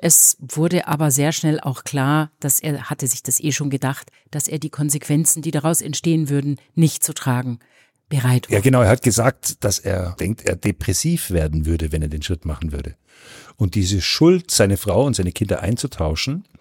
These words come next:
Speaker 2: würde ihn krank machen, sagt er. Wobei er seine Kinder ja gar nicht eintauschen muss. Die bleiben ja seine Kinder immer.
Speaker 1: Naja, aber Markus, jetzt sind wir auch ehrlich.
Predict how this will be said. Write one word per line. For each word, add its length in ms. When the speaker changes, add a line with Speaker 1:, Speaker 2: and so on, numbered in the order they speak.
Speaker 2:
würde 260
ihn 180
krank 340
machen, 300
sagt 300
er. 120
Wobei 180
er 60
seine 200
Kinder 280
ja 80
gar 140
nicht 160
eintauschen 420
muss. 240
Die 80
bleiben 180
ja 80
seine 200
Kinder 280
immer. 160
Speaker 1:
Naja, 280
aber 200
Markus, 440
jetzt 180
sind 100
wir 140
auch 200
ehrlich. 480